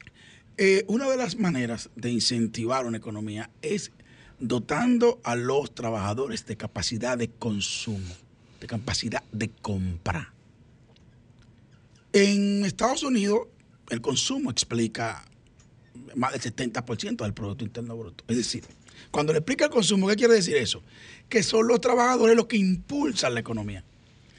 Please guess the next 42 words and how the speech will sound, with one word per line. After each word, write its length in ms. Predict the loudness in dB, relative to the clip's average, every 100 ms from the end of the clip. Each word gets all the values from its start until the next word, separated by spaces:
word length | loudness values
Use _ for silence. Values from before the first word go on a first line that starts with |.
| -8
Si 240 | 4 6
ellos 160 | 6 6
no 140 | 0
tienen 280 | 0 0 2
dinero 360 | 2 4 2 2
para 180 | 0
comprar, 320 | 0 0 0 0
¿qué 100 | -2
pasa 220 | 0 0
con 120 | 0
lo 80 | 0
que 80 | -4 -6
la-, 100 | -6 -6
las 160 | -6
empresas 420 | -6 -6 -6 -4 -4
mueren? 320 | -4 -4 -6 -14 -20 -14
Por 160 | -2 2
eso 140 | 4
ustedes 260 | 4 4 6
vieron 300 | 6 4 2
que 160 | -2 -2 0
en 140 | 2
medio 240 | 2 4
de 80 | 4
la 100 | 4
pandemia, 400 | 2 0 0 -2
¿qué 120 | -2
hizo 160 | -2 -2
el 60 | -2
gobierno? 420 | -2 -4 -6 -10 _ _ _ _ _ -4
El 140 | -2
gobierno 400 | -2 0 0 0
agarró 440 | 0 0 0 -2 -6 -10
y 120 | -4
utilizó 400 | -2 -2 0 -2
fondos 340 | -2 0 2 2
federales 480 | 2 2 2 -2 -4
para 240 | -4 -4
ponerle 320 | -2 -2 0
en 80 | -2
las 140 | -2
familias, 520 | -2 -2 0 -4 -8